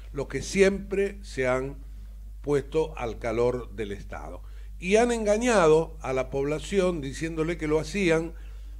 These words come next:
en función de los puestos de trabajo. Y en realidad esos puestos de trabajo podrían ser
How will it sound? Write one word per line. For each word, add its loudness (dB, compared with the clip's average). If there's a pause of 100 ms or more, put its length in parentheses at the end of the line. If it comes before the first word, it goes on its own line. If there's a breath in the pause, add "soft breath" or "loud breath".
(100)
en -2
función 2
de 2
los 2
puestos 2
de 4
trabajo. 0 (1120 soft breath)
Y 6
en 6
realidad 8
esos 2
puestos 4
de 2
trabajo 4
podrían 6
ser 4